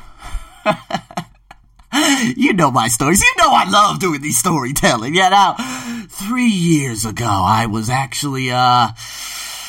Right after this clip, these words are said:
<sighs> it was the last time I celebrated this, uh,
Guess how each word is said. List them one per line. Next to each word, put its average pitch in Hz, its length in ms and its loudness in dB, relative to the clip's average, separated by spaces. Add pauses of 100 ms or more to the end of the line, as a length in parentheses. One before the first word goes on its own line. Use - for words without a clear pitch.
(440)
<sighs> - 60 4 (1700)
it 147 80 -4
was 139 100 -4
the - 60 -8
last 156 280 2
time 151 120 -2
I 135 60 0
celebrated 113 520 -8
this, 98 220 -12
uh, 90 340 -6